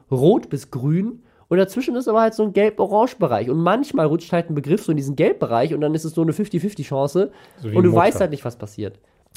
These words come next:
Speaker 2: Ja, das Gute, äh, also da kann man's wirklich nur so machen wie ich, der, also ich glaube, ich mache immer so drei bis,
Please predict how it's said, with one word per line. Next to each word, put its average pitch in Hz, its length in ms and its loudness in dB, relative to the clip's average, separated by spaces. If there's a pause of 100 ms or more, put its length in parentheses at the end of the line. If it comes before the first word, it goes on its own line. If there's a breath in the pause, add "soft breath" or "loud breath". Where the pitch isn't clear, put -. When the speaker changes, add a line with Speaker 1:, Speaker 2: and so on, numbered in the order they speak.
Speaker 2:
Ja, 120 280 2 (240 loud breath)
das 123 140 -8
Gute, 180 340 2
äh, 143 280 2
also 131 140 -2
da 151 100 2
kann 170 160 -2
man's 156 140 -4
wirklich 156 180 -4
nur 143 180 -2
so 135 120 -2
machen 131 220 -2
wie 113 80 0
ich, - 380 -6
der, 110 440 2 (520)
also 117 160 -8
ich 120 80 -8
glaube, 120 200 0
ich 113 80 -4
mache 117 160 -4
immer 117 160 -4
so 107 140 -2
drei 110 560 0 (300)
bis, - 400 -8